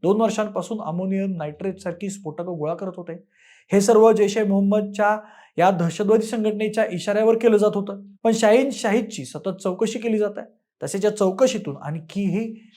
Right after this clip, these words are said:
बडे खुलासे होण्याची शक्यता आहे. पण या महिला डॉक्टर मागे असलेला काळा चेहरा असणाऱ्या शाहीन शाहिद हिच्याबद्दल तुमचं काय मत आहे, आम्हाला कमेंट बॉक्समध्ये नक्की सांगा. सोबतच अशाच माहितीपूर्ण व्हिडिओजसाठी विशेष भारीच्या YouTube चॅनलला सबस्क्राईब करायला अजिबात विसरू नका.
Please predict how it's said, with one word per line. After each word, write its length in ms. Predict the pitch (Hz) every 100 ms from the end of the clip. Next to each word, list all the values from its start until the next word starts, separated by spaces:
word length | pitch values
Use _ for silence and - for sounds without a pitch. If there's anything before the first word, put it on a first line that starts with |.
| -
बडे 220 | 147 180 208 202
खुलासे 360 | 165 233 240 202
होण्याची 300 | 147 143 143
शक्यता 420 | 143 - 165 -
आहे. 120 | -
पण 80 | 175
या 80 | 208
महिला 420 | 220 226 247 285
डॉक्टर 360 | 277 269 - 254
मागे 260 | 247 233
असलेला 580 | 233 226 208 202 196 196 202 - _ -
काळा 280 | 180 196 196
चेहरा 480 | - 202 160 214
असणाऱ्या 560 | 226 202 170 156 139 127 - _ _ - -
शाहीन 360 | 180 196 240 254
शाहिद 400 | 202 - 196 233
हिच्याबद्दल 480 | 196 202 190 170 180 175
तुमचं 240 | 165 156
काय 160 | 151 139
मत 120 | 139
आहे, 60 | 139
आम्हाला 200 | 135 135
कमेंट 280 | 135 147 143
बॉक्समध्ये 400 | 135 - 135 131
नक्की 220 | 131 208
सांगा. 280 | 196 156 160 - _ _
सोबतच 360 | 147 175 196
अशाच 300 | 165 170 190 196
माहितीपूर्ण 480 | 165 185 208 226 226
व्हिडिओजसाठी 640 | 180 170 151 - 143 156
विशेष 320 | 139 - 151
भारीच्या 340 | 139 135 139 160
YouTube 300 | 196 254 -
चॅनलला 440 | 147 123 120 113 _ _ _
सबस्क्राईब 440 | - - 175 180
करायला 320 | 180 175 175
अजिबात 240 | 165 147 143
विसरू 240 | 127 127
नका. 200 | 110 113